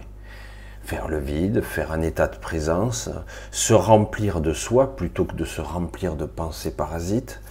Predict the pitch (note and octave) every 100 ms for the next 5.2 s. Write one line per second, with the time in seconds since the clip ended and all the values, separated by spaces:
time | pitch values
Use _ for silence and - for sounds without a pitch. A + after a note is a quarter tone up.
0 | - - - - - A#1+ A#1+ A#1+ A1+ G#1
1 | D2 - - D#2+ F2+ - - - - -
2 | - - E2+ G2 G2 - G#2+ A2 G#2 -
3 | G2+ F#2+ F2+ E2+ - D#2 D#2+ F2 D#2+ D2
4 | F2 - G#2+ G#2 A2+ - - G2 F#2+ F2+
5 | -